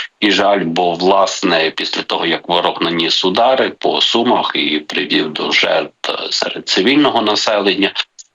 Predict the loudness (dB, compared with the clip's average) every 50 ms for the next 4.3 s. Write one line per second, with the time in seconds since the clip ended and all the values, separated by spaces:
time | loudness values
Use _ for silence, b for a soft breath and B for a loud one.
0 | _ -4 -2 -2 0 0 0 0 2 2 0 0 0 -2 -2 -2 -2 -2 -2 -2
1 | -2 -2 0 0 0 -2 -2 -4 -4 -4 -4 -2 0 0 0 2 2 0 0 0
2 | -2 -2 -2 -2 -2 -2 0 0 -2 -2 -4 -6 -4 -4 -4 -2 -2 -2 -2 -4
3 | -4 -4 -4 -2 0 0 2 2 0 0 -2 -2 -4 -4 -2 -2 -2 0 0 -2
4 | -2 -4 -6 -8 -8